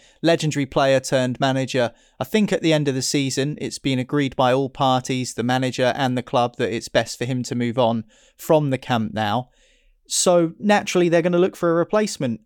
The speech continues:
and Mikel Arteta's name has cropped up in conversation. What do you make of this one, Joel? Is this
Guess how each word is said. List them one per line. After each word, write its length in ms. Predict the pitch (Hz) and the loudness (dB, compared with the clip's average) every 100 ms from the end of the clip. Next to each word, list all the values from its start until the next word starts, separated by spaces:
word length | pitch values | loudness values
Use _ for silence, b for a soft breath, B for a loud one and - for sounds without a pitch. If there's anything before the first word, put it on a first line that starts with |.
| - | -8
and 320 | 143 131 139 | -4 -4 -4
Mikel 280 | 175 - 151 | -4 0 0
Arteta's 500 | 143 - 139 147 139 | 0 -2 -4 -4 -4
name 320 | 147 143 143 | -2 -2 -2
has 140 | 135 | -6
cropped 360 | - 180 - - | -2 -2 0 0
up 240 | 147 - | 0 -2
in 140 | 156 147 | -6 -4
conversation. 880 | - 156 147 - 170 185 - 82 b b b | -2 -2 -2 2 0 0 -6 -8 b b b
What 160 | - 214 | 0 2
do 20 | |
you 60 | 220 | 4
make 180 | 220 208 | 2 0
of 80 | |
this 220 | 185 214 156 | 0 0 0
one, 200 | 123 117 | 0 0
Joel? 360 | 107 110 190 | -2 -2 -2
Is 200 | 180 160 | -4 -2
this 380 | 180 151 - - | 0 0 -2 -8